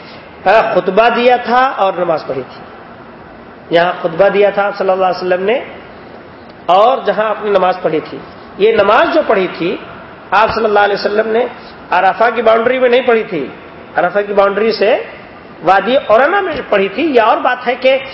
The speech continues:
چونکہ عرفات کی وادی میں تمام صحابہ پہنچ چکے تھے، پھیل چکے تھے، لیکن نبی صلی اللہ علیہ وسلم نے جس جگہ پر نماز پڑھی تھی وہ عرفہ کی وادی نہیں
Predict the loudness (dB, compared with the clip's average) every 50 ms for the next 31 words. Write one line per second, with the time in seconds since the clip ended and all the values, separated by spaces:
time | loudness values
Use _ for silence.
0 | -16 -8 -4 -2 -2 0 2 0 2 2 0 0 0 0 0 0 0 -2 -6 -8
1 | -4 -2 0 0 0 0 -2 -2 -4 -4 -2 -2 -2 0 0 -2 -2 -2 -2 -2
2 | -2 -2 -4 -4 -2 -2 -2 -2 -2 -4 -6 -6 -4 -4 -2 0 -2 0 0 0
3 | 0 0 -2 -4 -4 -4 -4 -4 -2 -2 -2 -2 -4 -6 -14 -20 -20 -20 -20 -20
4 | -20 -16 -6 -4 -2 0 0 0 0 2 0 2 2 2 2 2 2 2 2 2
5 | 0 -2 -4 -2 -2 0 0 0 -2 -2 -2 -4 -2 -2 -2 0 0 0 0 2
6 | 0 0 0 0 0 -2 -2 -2 -4 -2 -2 -2 -2 -2 0 0 0 0 -2 -4
7 | -8 -14 -18 -20 -18 -16 -8 0 2 4 4 6 4 2 0 -2 -8 -16 -18 -20
8 | -20 -20 -10 -2 0 2 2 4 4 2 2 0 0 0 2 2 2 2 2 0
9 | 0 0 0